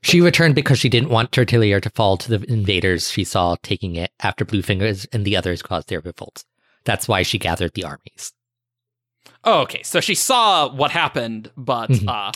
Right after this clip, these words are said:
Speaker 1: She had a
Speaker 2: went
Speaker 1: different
Speaker 2: about
Speaker 1: tactic.
Speaker 2: it differently.
Speaker 1: Yeah.
Speaker 2: Yeah. Okay. Yeah, so I guess Endowment's like, "You know, I just want this to stop. I don't know how we're gonna stop this, but
Speaker 1: Mm-hmm.
Speaker 2: we're gonna do,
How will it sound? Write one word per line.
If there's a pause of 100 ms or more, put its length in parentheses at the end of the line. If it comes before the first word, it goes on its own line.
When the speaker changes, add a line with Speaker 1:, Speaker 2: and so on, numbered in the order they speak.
Speaker 1:
She
had
a
Speaker 2:
went
Speaker 1:
different
Speaker 2:
about
Speaker 1:
tactic.
Speaker 2:
it
differently. (200)
Speaker 1:
Yeah.
Speaker 2:
Yeah. (1300)
Okay. (120)
Yeah,
so
I
guess (300)
Endowment's (160)
like, (640)
"You
know,
I
just
want
this
to
stop.
I
don't
know
how
we're
gonna
stop
this,
but
Speaker 1:
Mm-hmm.
Speaker 2:
we're
gonna
do,